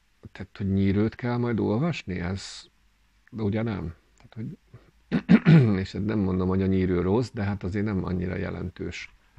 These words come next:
szerző ő, mint mint sorol-, soroltam itt ma jó néhányat, akik,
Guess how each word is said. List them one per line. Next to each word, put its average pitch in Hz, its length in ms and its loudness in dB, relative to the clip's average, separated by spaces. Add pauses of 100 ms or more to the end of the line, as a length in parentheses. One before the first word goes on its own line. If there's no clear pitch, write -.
(380)
szerző 90 640 0
ő, 90 380 4
mint 90 340 0 (720)
mint 92 200 -4
sorol-, 90 460 -4
soroltam 87 520 -2
itt 82 160 -6
ma 87 100 -2
jó 90 140 0
néhányat, 87 500 -2
akik, - 400 -8